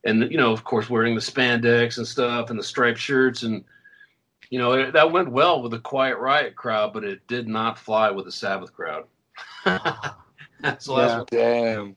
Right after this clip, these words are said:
Speaker 1: and after that, after that, we got Dennis Manzo in the band, and then we did a demo, and then we got signed and became Hex.
Speaker 3: And whose, uh, whose i-, whose idea was it to, like, you know, change the name from Paradox to Hex, and where did that even come from? The whole, like, 'cause that's a,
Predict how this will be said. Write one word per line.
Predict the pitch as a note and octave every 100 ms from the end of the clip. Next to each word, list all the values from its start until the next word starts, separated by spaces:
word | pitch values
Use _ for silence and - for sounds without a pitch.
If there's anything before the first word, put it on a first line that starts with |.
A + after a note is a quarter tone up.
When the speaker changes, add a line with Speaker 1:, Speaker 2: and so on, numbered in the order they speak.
| -
Speaker 1:
and | F3+
after | F3 F3+ E3+
that, | D#3 D#3 C#3 C3
after | D3+ C#3+
that, | C3 B2+
we | B2
got | A#2+ A#2 - _ -
Dennis | B2 A#2
Manzo | A2 A2 A2 G#2 G2
in | G2
the |
band, | F#2 F#2+ G2
and | G2
then | G2+
we | G2+
did | F#2+ G#2
a | G2+
demo, | G#2 G2 F#2+
and | F#2
then | F#2+
we | F#2
got | F2+ -
signed | G#2 F#2 F#2
and | F#2
became | - F2 -
Hex. | F2+ - - _ _ _ _ _ _ _ _ _ _ - - _ _ _ -
Speaker 3:
And | D#3+
whose, | D#3 G3 F3+
uh, | F#3+ D#3
whose | D3+ F#3+
i-, | G#3+ G3+
whose | - F#3 F3+
idea | F3+ F#3
was | E3+ E3 C#3+
it | D3 -
to, | C3
like, | B2 A2 - B2+
you | C3
know, | A#2+ A2+ A#2
change | - C3+ B2
the | A#2+
name | A#2+ A#2+ A#2+ A#2
from | B2+ A2
Paradox | - A#2+ A#2 A2+ - -
to | G2+
Hex, | - A2+ G#2+ -
and | A2 G#2+ G#2+
where | A#2+
did | C#3
that | D3 C#3+
even | C3+ A#2
come | B2 B2+
from? | - G2+ F#2+
The |
whole, | F#2+ A2+
like, | G#2 -
'cause | - C#3+
that's | C3+ F3+
a, | E3